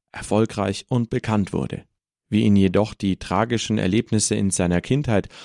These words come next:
weit in sein erfolgreiches Geschäfts- und Privatleben hinein verfolgten, so dass er letzten Endes auch bei Selbstmordgedanken landete und mehrfach seine Frau betrog, hegten in ihm zunehmend Zweifel,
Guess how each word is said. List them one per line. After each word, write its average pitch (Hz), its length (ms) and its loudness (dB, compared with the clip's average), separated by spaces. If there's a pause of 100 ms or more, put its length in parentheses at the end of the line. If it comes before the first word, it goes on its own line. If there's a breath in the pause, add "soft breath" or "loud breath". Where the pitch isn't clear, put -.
(160 loud breath)
weit 104 400 -2
in 107 140 0
sein 95 180 0
erfolgreiches 101 800 -4
Geschäfts- - 480 -4
und 151 200 -2
Privatleben 113 600 0
hinein 104 380 0
verfolgten, 113 680 -2 (300)
so 117 160 4
dass 107 260 2
er 107 120 0
letzten 107 360 -2
Endes 104 340 2
auch 104 180 -4
bei 101 160 0
Selbstmordgedanken 104 1040 0
landete 104 560 2 (340)
und 98 180 0
mehrfach 110 460 2
seine 92 260 0
Frau 95 280 0
betrog, 104 560 -2 (400)
hegten 123 380 0
in 127 100 -2
ihm 110 180 0
zunehmend 113 560 0
Zweifel, 110 540 0